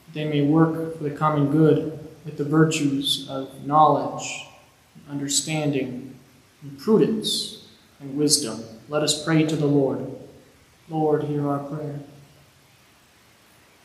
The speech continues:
For this faith community, that we may hope in our resurrected bodies,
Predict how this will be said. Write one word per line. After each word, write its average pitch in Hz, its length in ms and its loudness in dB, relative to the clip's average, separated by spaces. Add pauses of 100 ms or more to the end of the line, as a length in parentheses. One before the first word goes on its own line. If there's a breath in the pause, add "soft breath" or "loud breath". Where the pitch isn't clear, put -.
(600)
For 156 60 -12
this 151 260 -2
faith 156 280 0
community, 147 600 -4 (1040)
that 147 140 -10
we 160 100 -2
may 147 200 2
hope - 520 6 (400)
in 139 80 -8
our 135 100 0
resurrected 147 600 0
bodies, - 680 -4